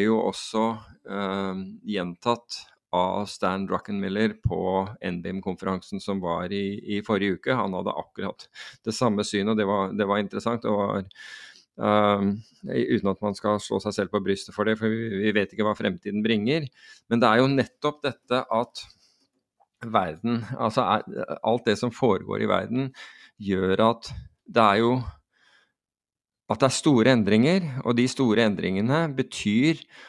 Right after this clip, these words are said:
også innenfor aksjemarkedet at enkelte sektorer vil gjøre det bedre enn andre. Men vi kan kanskje komme inn på det hvis vi toucher inn på, eh, nå vet jeg ikke om det var, eh, Selina, Selina Middelfarts,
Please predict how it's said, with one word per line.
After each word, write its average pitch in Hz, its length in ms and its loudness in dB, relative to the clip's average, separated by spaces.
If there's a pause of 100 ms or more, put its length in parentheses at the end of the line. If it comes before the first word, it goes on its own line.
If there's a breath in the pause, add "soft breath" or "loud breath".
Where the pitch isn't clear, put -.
(300 loud breath)
også 143 400 0
innenfor 107 400 0
aksjemarkedet 110 680 -2 (100)
at 110 340 -2 (140)
enkelte 104 480 -8
sektorer 117 640 0
vil 120 160 0
gjøre 98 300 0
det - 80 -4
bedre 85 260 0
enn 104 120 2
andre. 87 280 0
Men 101 160 4
vi 117 80 6
kan 143 160 4
kanskje 131 240 0
komme 127 400 4
inn 113 300 0 (100)
på 113 160 2
det 101 160 6
hvis 101 160 -2
vi 113 80 -6
toucher 110 400 -2
inn 98 140 2 (100)
på, 104 300 4 (1080 loud breath)
eh, 104 240 2
nå 127 80 6
vet 113 160 6
jeg 110 80 4
ikke 117 80 0
om 117 80 0
det 117 140 2
var, 110 340 6
eh, 107 640 -4
Selina, 107 480 0
Selina 104 320 4
Middelfarts, 101 600 0